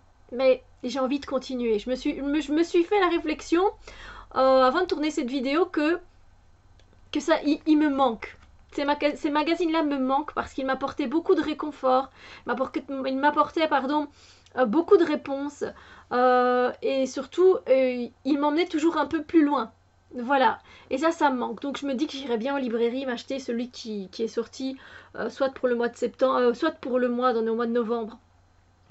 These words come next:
Donc soit pour le mois de novembre, décembre, ou je sais pas exactement, ou celui des, des deux mois, parce que je pense que c'était par deux mois, hein. Euh, donc, euh, ouais, il me manque. Et franchement, c'est très complet. Donc, vous, vous, comme vous le voyez,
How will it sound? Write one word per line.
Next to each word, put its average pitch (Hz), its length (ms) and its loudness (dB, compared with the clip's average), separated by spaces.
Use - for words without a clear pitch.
Donc 240 140 -4
soit 277 120 -2
pour - 220 -4
le 247 60 0
mois 254 160 0
de 226 80 -6
novembre, 247 340 0
décembre, 262 540 0
ou 247 60 -8
je 240 80 -10
sais 233 140 -2
pas 247 140 -2
exactement, 247 640 -4
ou 226 180 -6
celui 240 280 -4
des, 240 220 2
des 240 160 -4
deux 233 180 -4
mois, 262 160 0
parce 285 140 -4
que 233 80 -10
je - 60 -16
pense 277 180 -2
que - 60 -20
c'était 247 200 -4
par 240 200 -6
deux 240 180 0
mois, 269 260 0
hein. 247 180 -4
Euh, 226 380 -2
donc, 226 380 -6
euh, 233 440 -2
ouais, 262 220 6
il 254 80 -2
me 262 100 2
manque. 240 400 -4
Et 262 40 -16
franchement, 330 380 0
c'est 359 140 -4
très 330 200 -2
complet. 254 340 0
Donc, 240 200 0
vous, 240 400 -6
vous, 254 80 -6
comme 285 240 2
vous 285 140 -2
le 247 60 -4
voyez, 285 520 4